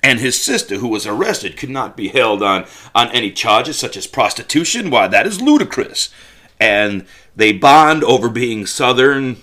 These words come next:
<laughs> and they bond over being racist, and he lets her go,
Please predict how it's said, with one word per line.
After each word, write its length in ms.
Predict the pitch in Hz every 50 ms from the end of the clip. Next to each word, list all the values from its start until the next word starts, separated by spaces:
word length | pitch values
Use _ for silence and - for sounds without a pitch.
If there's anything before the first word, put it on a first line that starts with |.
| _ _ -
<laughs> 140 | - -
and 180 | - - - 113
they 80 | 104 120
bond 460 | 104 87 - 101 123 123 117 107 110
over 160 | 110 110 113
being 260 | 104 95 113 110 92
racist, 720 | 85 80 78 82 104 120 123 - 123 110 101 - - - - - - - - - - - - - - _ -
and 640 | 101 101 98 95 98 98 98 101 101 101 98 95
he 180 | 90 98 107 104
lets 260 | 101 110 127 131 -
her 140 | - 165 147
go, 600 | 120 104 123 120 120 117 110 110 110 110 110 -